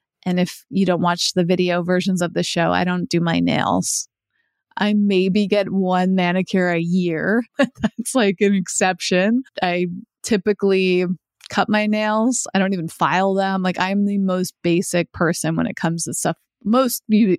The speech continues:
beauty things in general. I don't, I don't really do. I don't enjoy it. And doing my nails, especially, like, the long nails that are in style right now, it's just not my thing. I have zero interest in it. Maybe painting my nails,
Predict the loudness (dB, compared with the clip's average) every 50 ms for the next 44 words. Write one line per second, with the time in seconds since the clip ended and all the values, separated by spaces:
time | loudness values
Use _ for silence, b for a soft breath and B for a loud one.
0 | _ 2 2 2 4 2 2 0 0 -2 -2 -2 -2 -2 0 0 0 0 0 0
1 | -2 -2 -2 -2 -2 -2 -4 -4 _ B B B B B B 0 0 0 2 2
2 | 2 2 2 2 2 2 2 2 2 2 2 2 0 0 2 0 0 0 0 0
3 | 0 0 0 2 2 0 0 0 -2 -2 -4 _ _ B B B B B B B
4 | B B B B 0 0 2 2 2 0 -2 -4 _ _ -18 -18 -18 _ _ _
5 | _ _ _ -6 0 2 2 2 4 2 2 0 0 -2 -6 -2 2 2 2 2
6 | 2 0 0 0 -2 -2 -2 -2 -2 -2 0 0 0 2 2 2 0 0 0 -2
7 | 0 0 0 0 0 0 0 -2 -2 0 0 0 0 -2 -2 -2 -2 -2 0 -2
8 | -2 -2 -2 0 0 0 2 2 2 2 0 0 0 0 0 0 0 -2 -2 -4
9 | -2 0 0 0 2 0 0 -2 -4 -2 -2 0 0 0 0 -2 -2 -4 -4 -4
10 | -4 -2 0 2 2 2 2 2 2 2 2 0 0 -2 -2 -2 -4 -4 -4 -4
11 | -4 -6 -6 -4 -2 -2 -2 -2 -4 -4 -6 -4 -4 -4 -4 0 2 2 2 2
12 | 2 0 0 -2 -4 -6 -6 -4 -4 -4 -2 0 0 0 0 0 0 0 0 0
13 | 0 0 0 0 0 0 -2 -2 -4